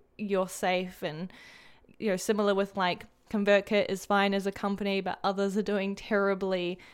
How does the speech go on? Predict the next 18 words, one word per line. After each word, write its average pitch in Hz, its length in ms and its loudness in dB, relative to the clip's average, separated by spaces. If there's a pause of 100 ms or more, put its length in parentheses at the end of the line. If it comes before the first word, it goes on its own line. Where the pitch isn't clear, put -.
(160)
Uh, 170 320 -2
survivor's 208 540 2
guilt, 170 200 0
it's - 180 -10
real, 185 340 2
and 175 140 -4
it's, - 240 -12
it's 196 180 -6
difficult - 680 -4
to 175 340 -2
navigate 170 640 -4
as 180 180 -8
well. - 240 0
We've 190 160 -4
had 196 160 -4
a 190 40 -4
lot 185 160 0
of, 175 200 -6